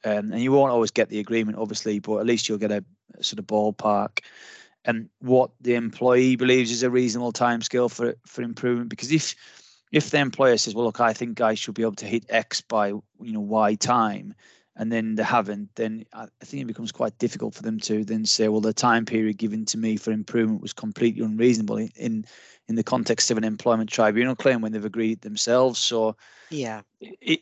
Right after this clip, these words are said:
Speaker 1: it's quite usual, I think, sometimes to link the timescale for improvement to a natural part of the business cycle. So, for example,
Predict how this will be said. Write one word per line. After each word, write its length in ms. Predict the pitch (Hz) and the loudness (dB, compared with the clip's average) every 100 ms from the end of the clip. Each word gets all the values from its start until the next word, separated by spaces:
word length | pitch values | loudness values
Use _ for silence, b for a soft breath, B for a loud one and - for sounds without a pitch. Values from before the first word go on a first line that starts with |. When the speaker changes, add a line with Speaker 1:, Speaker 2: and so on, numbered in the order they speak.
| - | -4
Speaker 1:
it's 220 | - - | -4 0
quite 300 | - 156 101 | 4 4 4
usual, 460 | 139 135 127 127 | 4 4 2 2
I 180 | 123 120 | 4 4
think, 240 | 113 120 110 | 0 -6 -8
sometimes 580 | 127 117 - 117 113 | -10 -8 -2 -2 -2
to 120 | - 120 | -6 -2
link 440 | 120 117 - - _ _ _ - | -2 -4 -10 -18 _ _ _ -12
the 80 | 110 | -4
timescale 520 | - 120 113 - 120 | 0 0 0 0 -2
for 120 | 117 | 0
improvement 480 | 113 - 117 110 107 | -6 -2 -2 -2 -2
to 80 | 113 | -2
a 40 | |
natural 380 | 110 110 - 117 | 0 -2 -2 -4
part 300 | - 113 95 | 0 0 0
of 20 | |
the 60 | 110 | -4
business 320 | 98 113 117 | -6 -4 -2
cycle. 440 | - 120 113 117 113 | 0 2 2 0 -6
So, 160 | - | -6
for 100 | 107 | -8
example, 540 | 107 120 117 - 110 | -4 -2 -2 -2 -6